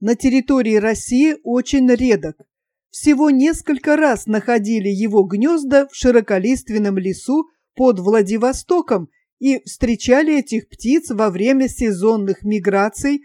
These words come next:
на побережье Амурского залива и озера Ханка. В пищевом рационе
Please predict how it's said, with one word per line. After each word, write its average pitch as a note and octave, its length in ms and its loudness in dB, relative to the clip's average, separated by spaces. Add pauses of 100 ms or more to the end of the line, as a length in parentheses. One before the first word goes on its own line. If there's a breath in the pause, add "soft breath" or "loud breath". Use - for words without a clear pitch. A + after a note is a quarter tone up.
(200 soft breath)
на G3+ 220 -2
побережье A3+ 920 -2
Амурского G3+ 680 -2
залива G3 580 0
и G3 280 -2 (100)
озера A#3 520 2
Ханка. F3 680 -4 (1120)
В - 60 -20
пищевом D4 640 0
рационе C#4 800 0